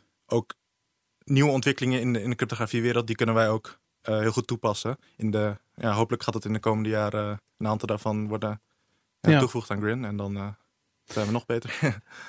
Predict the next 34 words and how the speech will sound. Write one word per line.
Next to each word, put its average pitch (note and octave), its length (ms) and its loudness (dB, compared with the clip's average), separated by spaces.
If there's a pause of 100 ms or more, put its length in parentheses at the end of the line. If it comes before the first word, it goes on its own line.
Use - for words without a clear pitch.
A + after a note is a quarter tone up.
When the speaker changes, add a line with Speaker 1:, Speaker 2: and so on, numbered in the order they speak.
(200)
Speaker 2:
De, D#3+ 220 6
ehm, E3 500 2 (500)
je, G3 260 -6 (120)
je, E3+ 220 -2
hoe, F#3+ 220 4
hoe G#3 160 4
lang G3 180 2
zit - 140 0
je F3+ 60 4
zelf F3 280 6
al E3 200 4
in D#3+ 140 0
de, D3 120 2
in E3 80 0
het C3+ 100 0
development C#3 420 4
van C#3 120 0
Grin? B2 260 0 (460)
Speaker 1:
Ehm, B2 560 6 (240)
ik A#2+ 120 -8
denk A#2+ 200 4
een A2 220 0
jaartje, A2+ 520 0 (280)
zoiets, - 340 -6
ja. B2 140 -4 (880)
Speaker 2:
En D#3+ 400 4 (140)
w-, F#3 400 -10
w-, G3 320 -8
ik - 300 -4
heb, F3 140 4 (140)
ik - 180 -2
heb D#3 120 4
een D3+ 100 2
paar, - 140 2